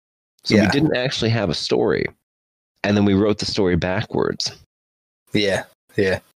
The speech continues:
Speaker 1: But the thing that
Speaker 2: And, and they're
Speaker 1: cracks
Speaker 2: all
Speaker 1: me up
Speaker 2: denying it. Every single one of them are
Speaker 1: Well,
Speaker 2: like,
Speaker 1: and,
Speaker 2: "We didn't
Speaker 1: and
Speaker 2: know. We weren't
Speaker 1: yeah,
Speaker 2: involved." We
Speaker 1: exactly. And that,
Speaker 2: But
Speaker 1: that's what cracks me up is why even fucking reply to it?
Speaker 2: I don't know.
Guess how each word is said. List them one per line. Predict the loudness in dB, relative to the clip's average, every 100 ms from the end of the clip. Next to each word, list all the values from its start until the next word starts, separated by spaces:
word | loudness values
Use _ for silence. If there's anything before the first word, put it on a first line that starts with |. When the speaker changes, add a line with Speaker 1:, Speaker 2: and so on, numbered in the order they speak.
| _ _ _ _ -6
Speaker 1:
But | -4
the | -2
thing | -2 0 2
that | 2
Speaker 2:
And, | 2
and | 2 2
they're | 2
Speaker 1:
cracks | 4
Speaker 2:
all | 4
Speaker 1:
me |
up | 4
Speaker 2:
denying | 2 2 0 0 -2
it. | -2
Every | -2 0 -2
single | -2 0 0
one | 0 0
of | -2
them | -2
are | 2
Speaker 1:
Well, | 2
Speaker 2:
like, | 0 0
Speaker 1:
and, | 2
Speaker 2:
"We | 2
didn't | 2 2
Speaker 1:
and | 2
Speaker 2:
know. | 0 0 0
We | 0 2
weren't | 4 4
Speaker 1:
yeah, | 2
Speaker 2:
involved." | 2 0 0 -2 -2 0
We | 2
Speaker 1:
exactly. | 2 2 0 -2 0 -2 0
And | 0 2
that, | 2 0
Speaker 2:
But | 0
Speaker 1:
that's | -2 0 -2
what | -2
cracks | -2 -4 -2
me | -2
up | 0 0
is | -2 -4 -12 -18 _ _ _
why | 0 0 2 0 0 0 0 0 -2 _ _ _ _ _ _ _ _ -2
even | 2 2
fucking | 2 -2 0 0
reply | 0 0 -2 -2
to | -2 0 0
it? | -2 -10 -20 _ -6
Speaker 2:
I | -4 0
don't | 0 0
know. | -2 -4 -4